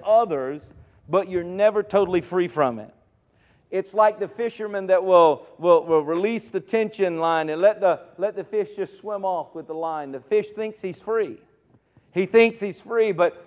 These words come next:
all of a sudden, when that, when that, uh, fisherman is ready to start bringing you back in, he's gonna flip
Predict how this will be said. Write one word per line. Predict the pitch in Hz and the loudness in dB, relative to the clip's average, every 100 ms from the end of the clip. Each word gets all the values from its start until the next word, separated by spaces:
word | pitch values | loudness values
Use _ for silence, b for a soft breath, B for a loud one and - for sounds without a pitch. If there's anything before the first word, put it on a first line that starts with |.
| - | -4
all | 180 233 | 0 0
of | 233 | -2
a | 226 | -10
sudden, | - 262 254 180 175 | -8 -6 -6 -8 -10
when | 180 185 | -8 -2
that, | 202 226 - - _ | 0 0 -2 -10 _
when | 185 196 190 | -8 -4 0
that, | 214 220 - | 2 2 4
uh, | 185 170 151 | 4 4 2
fisherman | - 254 269 214 185 170 - - | -2 -4 -4 -2 -2 -2 -6 0
is | 190 | 0
ready | 156 226 240 214 160 156 - _ | 4 6 6 4 0 -4 -14 _
to | - 180 | -10 4
start | 220 175 | 6 6
bringing | 196 220 208 | 4 0 -2
you | 208 | 0
back | 196 185 175 | 4 4 2
in, | 233 214 165 156 160 - b b | -4 -2 -2 -2 -8 -18 b b
he's | 214 208 | -8 -4
gonna | 214 190 | -2 -2
flip | 175 233 254 262 - | -4 0 2 2 -4